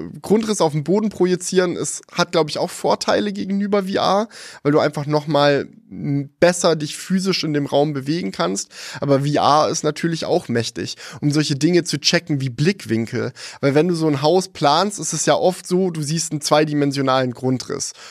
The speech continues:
Oder du siehst halt vielleicht ein gerendertes Bild geradeaus von vorne auf das Haus drauf. Aber nichts davon ist wirklich repräsentativ dafür, wie dieses Haus aussehen wird, wenn du mit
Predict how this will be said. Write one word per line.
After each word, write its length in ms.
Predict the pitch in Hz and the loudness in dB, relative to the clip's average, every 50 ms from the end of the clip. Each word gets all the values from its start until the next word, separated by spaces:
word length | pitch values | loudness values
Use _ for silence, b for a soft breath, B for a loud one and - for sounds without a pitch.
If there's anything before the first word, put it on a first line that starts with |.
| B B | B B
Oder 180 | - 151 147 135 | 0 0 2 0
du 100 | 135 139 | 0 -2
siehst 320 | 135 143 165 175 - - | -4 -4 -4 -4 -2 0
halt 140 | 151 139 - | 0 0 0
vielleicht 320 | - 143 147 143 135 - | 2 2 2 2 0 -2
ein 60 | 143 | -4
gerendertes 640 | 135 131 127 139 156 165 170 160 151 - 147 135 - | -4 -2 0 0 2 2 0 -2 -2 -4 -6 -6 -4
Bild 400 | - - 147 160 170 175 165 - B B B B B | 0 2 4 6 6 4 4 0 B B B B B
geradeaus 880 | - - 123 135 147 156 170 175 185 170 151 95 107 143 151 160 156 - | -6 -2 2 4 4 6 6 6 4 4 2 2 2 2 2 0 0 -2
von 200 | - - 143 139 | -2 -2 -2 -2
vorne 460 | - - 143 147 151 156 151 147 135 95 | -2 0 2 4 4 4 4 2 2 2
auf 220 | 95 135 135 - | 2 0 -2 -2
das 180 | - 127 - - | -6 -8 -4 0
Haus 280 | 117 127 135 131 - | 0 0 0 0 -4
drauf. 360 | - - - 50 50 - - - B B B 147 B | -8 -8 -6 -6 -6 -8 -10 -16 B B B -10 B
Aber 180 | - 131 143 | 2 2 4
nichts 420 | 143 160 196 220 208 - - - - | 4 4 2 0 -2 -4 -6 -4 0
davon 500 | 160 139 - - 151 156 156 156 151 - | 0 0 2 2 2 2 2 2 0 -2
ist 360 | - 156 135 - 139 131 127 | -4 -4 -4 -4 -4 -2 0
wirklich 420 | 156 196 202 202 165 143 - - | 0 0 0 -2 -6 -6 -6 -4
repräsentativ 880 | 165 175 180 - - 170 151 147 151 143 - 139 - - - 170 175 - | -4 -4 -4 -2 -4 -4 -4 -4 -4 -4 -6 -6 -6 -6 -8 -8 -6 -4
dafür, 540 | - 147 135 - - - 151 156 160 156 147 151 B B B B B | -4 -4 -4 -4 -6 -4 0 2 4 2 2 0 B B B B B
wie 360 | 120 113 123 151 165 180 175 | -8 -4 -4 -2 -2 -2 -4
dieses 400 | 156 160 165 151 151 143 - - | -4 -4 -6 -4 -4 -4 -2 2
Haus 300 | 135 143 160 165 156 - | 4 4 4 4 2 0
aussehen 680 | - - 139 156 185 190 - - 127 123 123 123 117 107 | 0 2 4 4 4 2 0 0 0 0 0 0 0 0
wird, 300 | 113 120 139 165 170 - | 0 2 2 2 2 2
wenn 120 | - 131 135 | 0 0 2
du 80 | 135 | 2
mit 160 | 131 127 123 | 2 0 0